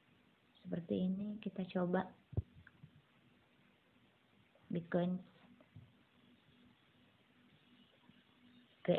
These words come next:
S Tether U S D T. Tuh, kita lihat. Sekarang kita lihat grafiknya lagi turun.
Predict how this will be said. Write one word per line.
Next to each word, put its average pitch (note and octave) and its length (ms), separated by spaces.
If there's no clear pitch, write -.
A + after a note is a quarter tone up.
S F#3 160
Tether E3 340
U D#3 220
S D3 140
D D3+ 240
T. - 40
Tuh, F3 300
kita - 240
lihat. D#3+ 300
Sekarang E3+ 480
kita F3 240
lihat F3 560
grafiknya F#3 1120
lagi F3 360
turun. G3 540